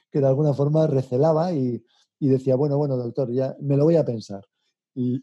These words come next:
y no volvía nunca más, se operarían seguramente en otras clínicas, pues bueno. Y luego, pues mira cómo ha sido el devenir de los años,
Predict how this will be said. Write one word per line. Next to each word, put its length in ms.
y 40
no 140
volvía 320
nunca 300
más, 240
se 100
operarían 500
seguramente 680
en 120
otras 280
clínicas, 640
pues 120
bueno. 300
Y 100
luego, 300
pues 200
mira 340
cómo 240
ha 60
sido 260
el 120
devenir 380
de 120
los 180
años, 520